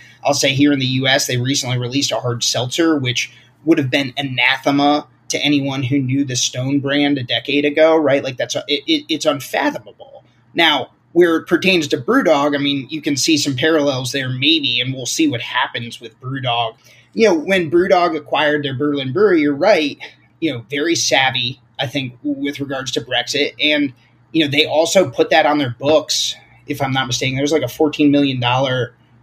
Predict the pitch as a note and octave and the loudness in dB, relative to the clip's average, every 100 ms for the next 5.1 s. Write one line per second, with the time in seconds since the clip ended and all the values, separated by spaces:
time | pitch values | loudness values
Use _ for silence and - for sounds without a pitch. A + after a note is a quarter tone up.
0 | _ B2 A#2+ B2 C3 E3 F3 D3+ D3+ D3+ | _ -2 0 0 -2 2 2 4 2 0
1 | B2 C3+ B2+ B2 G#2+ A#2+ F#3 E3 C#3 B2+ | 0 -2 -4 -6 -10 0 2 2 2 0
2 | B2 B2 B2 B2+ G#2 C3 C3 B2+ A#2+ - | -2 -2 -2 -2 -4 -2 -2 0 0 -2
3 | _ _ - D3+ D#3 C#3 C3 - D3+ C#3+ | _ _ -2 4 4 2 -4 0 2 2
4 | B2 C#3 - C3 B2 C3 B2 A#2+ A#2 - | 2 0 -2 -6 -4 -4 -4 -6 -4 -4
5 | - | -4